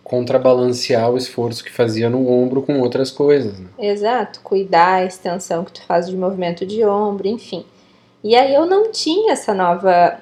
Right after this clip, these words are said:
Speaker 2: esse novo tipo de movimentação e eu queria sacar por cima, por exemplo.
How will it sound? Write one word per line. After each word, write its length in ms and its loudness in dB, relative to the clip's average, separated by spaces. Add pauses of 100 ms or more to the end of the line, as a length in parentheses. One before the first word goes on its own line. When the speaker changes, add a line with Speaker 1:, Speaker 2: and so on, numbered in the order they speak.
(140)
Speaker 2:
esse 220 -6
novo 200 -2
tipo 220 -8
de 100 -4
movimentação 800 0
e 60 4
eu 60 4
queria 240 0
sacar 380 2
por 120 -8
cima, 440 -2
por 160 -2
exemplo. 360 -4